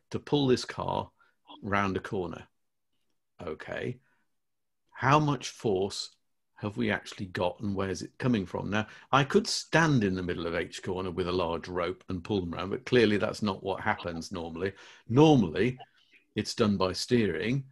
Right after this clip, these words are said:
and so the tyres, the steering, is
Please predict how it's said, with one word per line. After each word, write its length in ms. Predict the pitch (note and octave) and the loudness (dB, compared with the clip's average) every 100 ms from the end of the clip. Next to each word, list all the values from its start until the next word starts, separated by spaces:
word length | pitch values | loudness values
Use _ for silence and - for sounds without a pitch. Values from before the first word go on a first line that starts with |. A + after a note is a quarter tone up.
| _ _ _ | _ _ _
and 400 | G#2 G2+ G#2 G2+ | -2 0 0 0
so 280 | - G#2 G#2 | 2 4 4
the 300 | F#2+ G2 F#2+ - _ - | 4 4 2 -2 _ -8
tyres, 500 | - A#2+ G#2 A2 G2+ | 2 2 4 2 0
the 80 | A#2+ | -4
steering, 640 | - B2 A2 F2+ F#2 G#2+ _ _ _ _ _ A#2 | 2 6 6 4 0 -4 _ _ _ _ _ 2
is 380 | G#2+ G#2 - | 2 2 -2